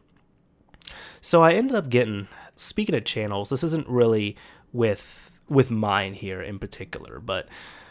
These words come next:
I have a business email. It's business at mister mario dot net. That's spelled out, though. M I S T E R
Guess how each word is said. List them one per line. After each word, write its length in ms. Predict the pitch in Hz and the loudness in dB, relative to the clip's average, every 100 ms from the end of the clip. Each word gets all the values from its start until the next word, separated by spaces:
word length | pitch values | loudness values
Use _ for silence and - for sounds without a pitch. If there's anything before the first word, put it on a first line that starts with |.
| - - - 156 | -20 -20 -2 2
I 80 | |
have 180 | 180 202 | 4 4
a 60 | 196 | 4
business 460 | 131 135 120 107 110 | 6 4 2 -2 -4
email. 400 | 98 101 147 - | -4 -4 -6 -4
It's 240 | 127 - | -4 -4
business 560 | 120 113 113 120 127 - - | -2 0 0 0 -2 -2 -6
at 300 | 107 101 - - | -8 -8 -14 -4
mister 460 | 127 131 - 127 131 | 2 2 2 -2 -2
mario 600 | 113 101 104 107 117 139 | -2 -2 -2 -2 -4 -4
dot 220 | 113 117 | -4 -4
net. 300 | 107 101 123 | -4 -8 -8
That's 240 | - 101 - | -8 -6 -4
spelled 460 | - - 127 107 | -4 2 2 2
out, 260 | 107 95 - | -2 -2 -4
though. 260 | 90 92 - | -8 -10 -6
M 180 | 127 120 | -2 0
I 120 | 113 | 0
S 200 | 110 110 | -2 -4
T 200 | - 110 104 | -6 -12 -10
E 180 | 107 - | -12 -8
R 380 | 104 104 104 | -6 -4 -6